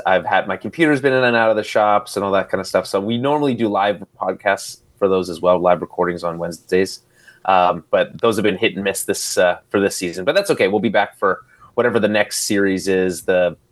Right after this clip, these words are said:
I think it's, uh, Skeleton Crew,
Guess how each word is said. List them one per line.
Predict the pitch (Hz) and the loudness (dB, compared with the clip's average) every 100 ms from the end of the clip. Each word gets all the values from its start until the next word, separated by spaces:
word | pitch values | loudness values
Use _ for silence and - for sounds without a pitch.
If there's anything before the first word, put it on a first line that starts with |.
| - | -12
I | - | -10
think | - 117 | -4 0
it's, | 110 - - | 0 -2 -2
uh, | 95 87 85 - _ _ _ _ _ _ - | 2 2 -2 -6 _ _ _ _ _ _ -8
Skeleton | - - 135 127 104 | -6 0 0 0 -4
Crew, | - 95 82 | -2 -2 -2